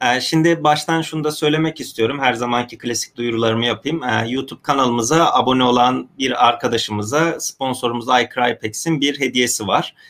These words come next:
Ee, Ledger Nano S hediyesi var. Videonun açıklama kısmından da, e, gerekli ayrıntıları ve bilgilere ulaşabilirsiniz.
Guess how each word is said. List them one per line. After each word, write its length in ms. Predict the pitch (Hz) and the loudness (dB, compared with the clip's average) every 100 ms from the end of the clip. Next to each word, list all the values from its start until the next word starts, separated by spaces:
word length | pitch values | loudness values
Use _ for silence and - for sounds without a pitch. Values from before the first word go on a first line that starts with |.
| _ | _
Ee, 200 | 107 104 | -2 0
Ledger 300 | 110 110 113 | 2 0 0
Nano 260 | 113 110 113 | 2 2 2
S 180 | 113 113 | 0 0
hediyesi 400 | 110 113 110 101 | 2 0 0 0
var. 220 | 143 175 | 0 2
Videonun 300 | 160 123 135 | 0 0 0
açıklama 460 | 135 135 - 131 127 | 0 -4 0 0 0
kısmından 640 | 113 - 107 101 101 107 | -2 -6 -4 0 0 2
da, 220 | 160 185 - - - | 2 0 -4 -20 -4
e, 140 | 123 | 0
gerekli 520 | 123 147 117 113 160 156 | 2 4 4 2 2 6
ayrıntıları 640 | 139 120 113 110 107 151 | 6 4 0 0 0 2
ve 120 | 143 | 0
bilgilere 420 | 131 107 104 143 | -2 -2 -2 0
ulaşabilirsiniz. 1040 | 165 143 127 131 117 107 - - 123 190 | 0 0 0 -4 -2 -2 -4 -8 -8 -8